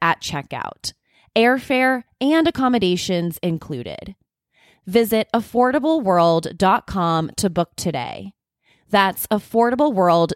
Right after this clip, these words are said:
dot com, promo code Hidden Gem to save one hundred dollars per person. After Karina's autopsy finished,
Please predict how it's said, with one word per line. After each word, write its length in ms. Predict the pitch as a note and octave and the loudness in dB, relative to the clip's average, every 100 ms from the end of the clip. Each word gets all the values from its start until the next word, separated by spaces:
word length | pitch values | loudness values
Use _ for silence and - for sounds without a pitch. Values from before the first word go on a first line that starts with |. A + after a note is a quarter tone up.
| D#3+ | 0
dot 320 | G3 B3+ - | 0 0 -2
com, 500 | G#3+ E3+ E3+ E3 E3 _ _ - | -2 0 0 0 -4 _ _ -6
promo 380 | C#4 D#4+ F#4 E4+ | 0 2 2 0
code 440 | G3+ D#3+ D#3 E3 - | 0 2 2 -2 -8
Hidden 420 | - G#3 F#3+ F#3 | -4 0 2 2
Gem 500 | E3 A#3+ A#3 E3+ D#3+ - _ | 2 2 2 0 -4 -8 _
to 120 | - | -2
save 380 | A3 A#3+ G#3+ G#3+ - | 0 2 2 2 -2
one 360 | F#3+ G#3 B3+ | 0 2 2
hundred 260 | B3+ C4 B3 | 2 0 2
dollars 540 | F#3 E3 D#3 D#3 D#3 | 2 2 2 0 -4
per 200 | - E3 | -4 -4
person. 680 | - D3 - - A1+ G#3+ G3+ _ _ _ _ _ _ _ _ _ _ _ _ _ _ _ _ | -2 -4 -4 -6 -6 -8 -10 _ _ _ _ _ _ _ _ _ _ _ _ _ _ _ _
After 360 | A#3 A#3+ - F4 | -4 -2 -2 -2
Karina's 500 | - A3 G3 F#3 F3+ | 0 2 4 4 2
autopsy 560 | F3 F3 F#3 E3+ - | 0 0 -2 -2 -4
finished, 640 | E3+ - D#3+ D#3 - - - | -6 -4 -2 -2 -4 -8 -12